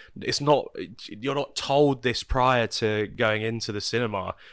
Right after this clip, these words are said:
is because I think they literally were just like, "I think we kinda dropped the ball on the villain and, uh, there's no turning back.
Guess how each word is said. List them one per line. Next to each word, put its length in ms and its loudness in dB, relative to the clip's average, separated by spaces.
is 140 -2
because 680 2
I 80 -10
think 220 0
they 180 8
literally 340 4
were 80 4
just 320 -4
like, 460 -2
"I 60 -20
think 220 -2
we 80 -2
kinda 360 4
dropped 200 0
the 80 -4
ball 300 6
on 120 2
the 80 -2
villain 500 0
and, 420 -8
uh, 380 0
there's 180 -4
no 280 0
turning 340 -4
back. 320 2